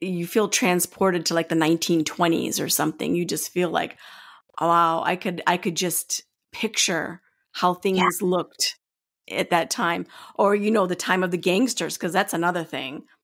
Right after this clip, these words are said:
Speaker 1: Super
Speaker 2: Oh.
Speaker 1: popular history for Chicago. Um, it, this is not exactly a,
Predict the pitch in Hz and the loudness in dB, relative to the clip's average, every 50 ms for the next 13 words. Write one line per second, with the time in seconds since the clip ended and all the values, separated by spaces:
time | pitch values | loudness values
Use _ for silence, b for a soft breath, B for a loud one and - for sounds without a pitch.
0 | _ _ _ _ - - - 294 311 311 294 285 - 285 262 254 - 302 254 240 | _ _ _ _ -4 0 0 0 2 2 2 2 4 4 4 4 2 0 0 0
1 | 233 226 220 220 220 - 214 220 233 226 - - - 220 220 214 214 208 - 190 | 2 2 2 0 -2 -2 -2 -2 0 0 -2 -2 -2 -2 -2 -2 -2 -4 -4 -4
2 | 190 185 - - - - 214 202 202 202 180 202 202 196 190 190 196 196 b b | -2 -2 -4 -6 -6 -2 0 2 2 2 0 -2 -2 -2 -2 -2 -4 -8 b b
3 | b b b b b _ _ _ _ _ - 180 175 175 170 175 170 170 170 170 | b b b b b _ _ _ _ _ 2 2 4 4 4 2 2 2 0 -2
4 | 165 165 175 - _ _ _ _ _ _ _ - 196 196 190 - 185 175 202 185 | -4 -6 -8 -12 _ _ _ _ _ _ _ -8 -6 -6 -6 -6 -6 -6 -6 -4
5 | 208 208 175 202 190 180 180 180 170 180 175 175 165 - 180 180 175 175 170 180 | -6 -4 0 2 2 2 2 0 -2 -2 -2 -2 -2 -2 -4 -4 -2 -2 -4 -4
6 | - - - - | -6 -8 -14 -16